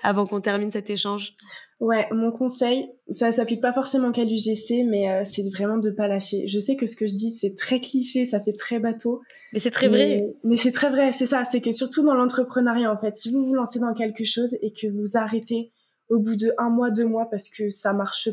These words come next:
Speaker 2: pas, bah, peut-être que l'entrepreneuriat, d'un côté, c'est pas fait pour vous. <laughs>
Speaker 1: Mhm.
Speaker 2: Mais, euh,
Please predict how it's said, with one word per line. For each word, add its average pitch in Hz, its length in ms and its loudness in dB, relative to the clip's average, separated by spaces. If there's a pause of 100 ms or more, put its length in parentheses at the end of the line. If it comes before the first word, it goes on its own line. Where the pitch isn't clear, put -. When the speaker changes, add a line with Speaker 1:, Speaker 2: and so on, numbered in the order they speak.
Speaker 2:
pas, 233 300 -2 (1500)
bah, 208 200 4
peut-être 269 240 2
que 294 60 4
l'entrepreneuriat, 240 680 2
d'un 254 140 2
côté, 233 200 2
c'est 262 160 0
pas 233 160 0
fait 233 140 0
pour 240 180 -4
vous. 285 220 6 (140)
<laughs> 277 140 2
Speaker 1:
Mhm. 240 320 8
Speaker 2:
Mais, 226 240 4
euh, 208 480 2